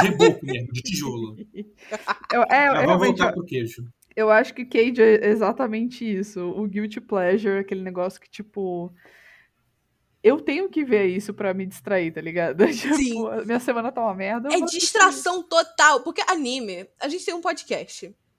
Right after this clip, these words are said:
Speaker 3: Acho que já ficou
Speaker 1: Uhum.
Speaker 3: claro a essa altura do campeonato.
Speaker 1: <laughs>
Speaker 3: Então
Speaker 1: Se você tá na dúvida,
Speaker 2: <laughs> A
Speaker 1: entendeu?
Speaker 2: gente tem um
Speaker 1: Chegou
Speaker 2: podcast,
Speaker 1: e tá
Speaker 2: sabe?
Speaker 1: aqui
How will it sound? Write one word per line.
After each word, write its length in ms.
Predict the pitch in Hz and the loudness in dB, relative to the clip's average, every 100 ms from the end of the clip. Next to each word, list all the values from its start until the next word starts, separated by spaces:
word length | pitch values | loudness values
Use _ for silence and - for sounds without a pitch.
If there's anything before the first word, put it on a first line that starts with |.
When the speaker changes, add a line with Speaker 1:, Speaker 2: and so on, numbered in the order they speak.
| _ _ | _ _
Speaker 3:
Acho 200 | 190 202 | -10 -10
que 120 | - 220 | -8 -8
já 100 | 220 | -6
ficou 220 | 120 233 | -6 -6
Speaker 1:
Uhum. 40 | |
Speaker 3:
claro 300 | 226 202 190 | -2 -2 -2
a 40 | 196 | -4
essa 140 | 196 | -6
altura 240 | 202 202 196 | -10 -8 -10
do 40 | |
campeonato. 380 | 196 214 151 143 | -10 -10 -10 -10
Speaker 1:
<laughs> 420 | 127 120 - - | -12 -10 -8 -4
Speaker 3:
Então 300 | 330 392 131 | -2 -2 -4
Speaker 1:
Se 120 | - | -4
você 300 | 160 185 196 | 0 0 0
tá 120 | 196 214 | 0 2
na 160 | 185 | 2
dúvida, 420 | 139 147 190 147 | 2 -2 0 2
Speaker 2:
<laughs> 800 | 135 127 135 170 - - 170 135 127 | 2 2 -4 -8 -14 -6 -4 -2 0
A 60 | |
Speaker 1:
entendeu? 180 | - 156 | 2 2
Speaker 2:
gente 120 | 139 | 2
tem 100 | - | 4
um 20 | 240 | 4
Speaker 1:
Chegou 40 | |
Speaker 2:
podcast, 440 | - 269 285 247 190 | 4 0 4 4 6
Speaker 1:
e 20 | |
tá 200 | 175 170 | 6 6
Speaker 2:
sabe? 60 | 196 | 4
Speaker 1:
aqui 200 | 185 | 4